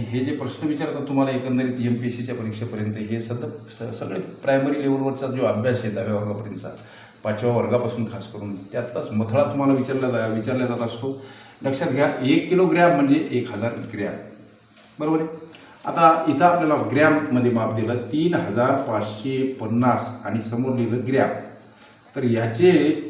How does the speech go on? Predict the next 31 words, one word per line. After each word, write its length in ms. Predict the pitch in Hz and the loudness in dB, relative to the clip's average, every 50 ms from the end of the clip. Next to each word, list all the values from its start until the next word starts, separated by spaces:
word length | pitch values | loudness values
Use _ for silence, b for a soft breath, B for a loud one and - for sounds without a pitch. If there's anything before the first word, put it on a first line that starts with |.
| - - | -8 -6
किती 280 | 170 165 - 214 208 - | -4 -4 -2 -2 -2 -2
किलो 520 | 214 185 180 185 185 185 190 185 185 - | 0 2 4 6 6 8 6 6 4 2
आणि 160 | 151 147 151 | 0 0 0
किती 280 | 143 - 175 165 - 185 | -2 -2 -4 -2 -2 -2
ग्रॅम 260 | 151 156 165 156 139 | 0 2 4 4 4
होतात? 380 | 127 113 - 113 113 113 113 117 B B B B B B | 4 2 0 -2 -4 -4 -6 -8 B B B B B B
त्यासाठी 300 | 147 147 175 175 170 165 | -2 0 0 0 0 2
काय 160 | 170 165 160 | 6 6 6
करायचं? 500 | 160 160 156 151 151 147 156 160 156 - | 6 6 4 2 2 2 0 0 -2 0
एका 220 | - 123 127 165 165 | 0 0 0 0 0
किलोमध्ये 440 | 165 165 165 160 165 165 170 165 | -2 0 0 0 0 -2 -2 -2
एक 120 | 165 - 143 | -4 -2 -2
हजार 220 | 143 160 160 151 | -2 -2 -2 0
ग्रॅम 240 | 156 175 180 180 180 | 2 2 4 4 4
असतात, 420 | 156 - - - 139 135 135 - | 2 0 -2 -2 -2 -2 -2 0
म्हणून 300 | 135 143 151 160 147 135 135 - | 0 0 2 2 2 2 2 -2
तीन 440 | - - - - - - 139 143 151 | -6 -12 -14 -16 -6 0 2 4 6
हजार 260 | 143 131 139 165 175 | 6 6 6 4 4
पाचशे 340 | 170 170 156 143 - - 170 | 6 6 4 4 4 2 -2
पन्नास 360 | 165 - 156 156 156 165 - | -2 0 0 2 2 2 0
मध्ये 200 | 160 160 156 160 | -2 -2 0 0
किती 280 | 160 - 170 - - 196 | -2 -2 -2 -6 -4 -6
किलो 240 | - - 180 175 180 | -6 -4 0 2 2
आणि 300 | 170 170 170 - - - | 4 4 2 0 -2 -4
किती 100 | - - | -6 -4
ग्रॅम 320 | 151 170 180 175 170 160 | 0 4 4 4 4 4
आहेत 120 | 151 131 127 | 2 0 0
हे 140 | 123 151 | -2 -2
काढण्यासाठी 500 | 160 156 151 147 147 151 151 151 139 135 | 0 2 4 4 4 2 0 -2 -4 -4
काय 220 | 143 165 180 175 - | 0 2 2 2 4
करायचं? 320 | 139 131 120 131 147 156 | 2 2 0 0 -2 -2